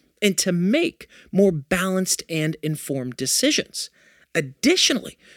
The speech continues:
we can try to be objective and consider the long-term consequences of each decision rather than just focusing on the short-term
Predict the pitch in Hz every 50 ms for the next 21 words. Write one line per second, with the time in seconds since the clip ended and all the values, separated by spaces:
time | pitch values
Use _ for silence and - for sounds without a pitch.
0 | _ - 156 180 247 269 - - 294 277 - - - 220 190 185 196 190 - -
1 | 196 156 - 170 156 156 160 151 - _ _ - 151 143 139 131 131 - - 156
2 | 143 - _ - - 117 - - - - 147 151 - 165 165 160 - - - -
3 | 302 330 - - - _ _ _ _ _ _ - 165 165 165 160 170 185 226 285
4 | 311 339 330 - - - 269 262 262 233 208 - - - 240 254 277 269 - -
5 | - - - 147 127 113 - - - - - - - _ - - - - - 180
6 | 185 156 - - 220 208 - - - - 190 170 - - - - 311 339 - -
7 | - - _ _ - - _ - - 135 156 202 208 254 302 302 - 320 294 -
8 | - 226 220 220 190 214 196 - - - - - - 277 294 - - 277 - -
9 | 226 208 196 190 - - - - - _ - 185 196 196 190 - - - - 180
10 | 156 170 - - _ _ - - - 156 143 139 143 143